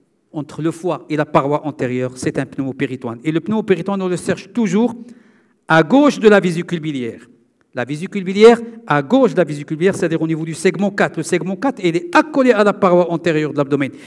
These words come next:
Il n'y a rien entre la paroi antérieure de l'abdomen et le foie. Dès qu'il y a de l'air, ça va se séparer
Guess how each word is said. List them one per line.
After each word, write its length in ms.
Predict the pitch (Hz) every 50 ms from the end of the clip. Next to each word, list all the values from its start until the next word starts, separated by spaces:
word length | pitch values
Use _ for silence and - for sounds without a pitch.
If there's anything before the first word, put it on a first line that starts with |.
| - - _
Il 160 | 170 165 175
n'y 140 | 175 185 185
a 100 | 185 175
rien 360 | 165 185 240 285 311 302 -
entre 300 | - - - - - -
la 100 | 170 156
paroi 640 | - - 247 240 190 180 185 175 151 - - - - - -
antérieure 360 | 175 156 - 175 160 156 143
de 40 | 151
l'abdomen 420 | 151 143 151 165 175 202 220 214 - - - - _ -
et 80 | 135
le 100 | 139 139
foie. 280 | 135 - - 131 117 - - - - - _ _ _ _ _ _ _ _
Dès 140 | 131 196 214
qu'il 200 | 202 208 208 180
y 60 | 185
a 60 | 180
de 80 | 170 170
l'air, 300 | 160 160 185 208 208 - - - - - _ _ _ _ _ _ _ _ _ _
ça 180 | _ - - 160
va 100 | 151 147
se 120 | 147 -
séparer 500 | 175 - 165 151 - 143 131 117 139 160